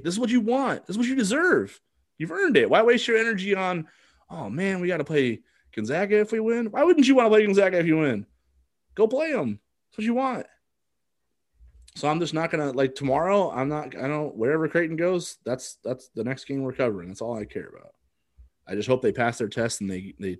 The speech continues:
you know, get there safe and they get to, like, go out on their terms. 'Cause last year sucked, man. Didn't it suck? Wasn't it, like, wasn't it, wasn't it garbage? That, like, oh, man, that, that team was on an absolute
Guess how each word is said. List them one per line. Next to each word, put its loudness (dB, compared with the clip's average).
you -8
know, -8
get -6
there 0
safe 0
and -10
they -4
get 2
to, -2
like, -8
go 6
out 4
on -2
their -2
terms. -10
'Cause -8
last 0
year 2
sucked, -2
man. -6
Didn't 4
it -4
suck? -2
Wasn't 2
it, -2
like, 0
wasn't 0
it, -8
wasn't 2
it -6
garbage? 4
That, 0
like, 0
oh, 0
man, -2
that, -4
that -2
team 2
was -2
on -2
an -8
absolute -2